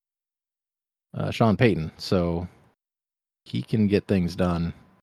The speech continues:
with that kind of team setup or that, that core wide receiver group. So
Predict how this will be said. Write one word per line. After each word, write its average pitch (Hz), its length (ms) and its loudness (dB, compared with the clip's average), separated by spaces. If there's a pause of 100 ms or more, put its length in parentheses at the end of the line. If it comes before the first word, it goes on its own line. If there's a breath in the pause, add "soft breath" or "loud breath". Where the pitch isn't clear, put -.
(320)
with 92 140 -8
that 85 220 0
kind 92 200 0
of 82 240 -4 (1040)
team 90 540 0
setup 82 440 -2
or 87 60 -2
that, 82 220 -4
that 87 180 -6
core 87 400 -4
wide 82 200 -6
receiver 80 380 -8
group. 71 280 -12
So - 320 -10